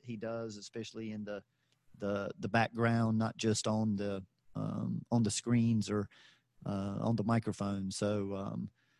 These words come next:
so we've got a, a great team, and we're continuing to build that, adding more and more, um, people. And we've got, uh,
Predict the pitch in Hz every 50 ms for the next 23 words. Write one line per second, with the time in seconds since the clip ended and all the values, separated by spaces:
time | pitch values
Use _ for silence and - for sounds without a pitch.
0 | _ _ - - 113 110 117 113 104 107 120 117 117 113 110 104 104 101 - -
1 | 113 110 104 123 123 120 - - - 131 123 123 127 123 123 120 113 110 101 -
2 | 113 107 - 127 127 123 123 120 117 - 117 98 90 120 120 123 123 113 117 117
3 | 117 117 110 - - 110 113 113 113 117 110 113 113 117 113 110 113 110 110 104
4 | 104 104 - - - _ _ _ _ _ - 110 107 104 104 101 95 92 - -
5 | - _ - - 139 139 - 139 135 135 127 - _ _ _ _ _ _ _ _
6 | - 110 110 110 107 107 101 92 120 110 110 107 104 - - 113 110 107 104 101
7 | 101